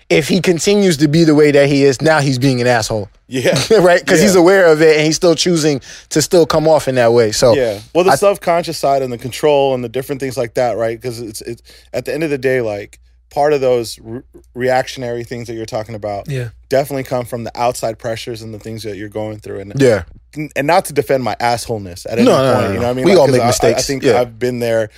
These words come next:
Speaker 2: many of times and it has a lot to do with my personality. Like, I think I'm, and I, by no means am I defending it, but, like, just recently I was called,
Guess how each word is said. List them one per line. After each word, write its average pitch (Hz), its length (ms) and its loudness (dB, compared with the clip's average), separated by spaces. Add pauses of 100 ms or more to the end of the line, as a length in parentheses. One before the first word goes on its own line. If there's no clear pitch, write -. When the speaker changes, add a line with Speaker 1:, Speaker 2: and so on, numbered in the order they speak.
(200)
Speaker 2:
many 123 380 -6
of 113 100 -6
times 120 340 -10
and 110 80 -14
it 117 40 -10
has 117 200 -10
a 110 60 -16
lot 110 200 -6
to 117 60 -14
do 113 160 -10
with 107 80 -10
my 107 140 -12
personality. 117 600 -6
Like, 101 220 -12
I 123 140 -2
think 117 320 -14 (880)
I'm, 143 240 -10
and 127 100 -4
I, 123 40 -4
by 123 180 0
no 143 180 0
means 139 200 -4
am 123 100 -6
I 113 80 -6
defending 117 460 -6
it, 95 180 -18
but, 110 140 -6
like, 107 280 -10 (380)
just 147 300 -2
recently 104 400 -6
I 95 100 -4
was 104 180 -12 (280)
called, 107 360 -6